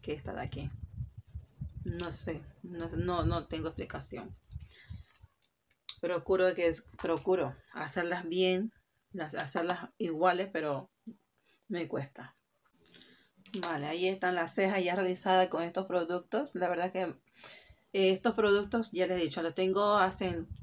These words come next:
como cuatro o cinco años. Cada producto tiene su año, ¿vale? De, de cuando sacaron los productos.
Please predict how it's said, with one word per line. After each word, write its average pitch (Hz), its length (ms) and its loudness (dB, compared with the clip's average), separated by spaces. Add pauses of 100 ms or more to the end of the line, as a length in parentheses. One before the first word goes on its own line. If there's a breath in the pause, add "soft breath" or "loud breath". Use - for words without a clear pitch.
(260)
como 170 260 -2
cuatro 170 320 4
o 170 40 -2
cinco 165 380 -2
años. 170 520 -2
Cada 170 260 4
producto 165 420 0
tiene 175 480 0
su 156 420 -2
año, 170 500 -4 (960 loud breath)
¿vale? 170 340 0
De, 160 280 2 (200)
de 156 160 -2
cuando 151 320 -2
sacaron 156 680 -2
los 151 140 -6
productos. 180 800 -4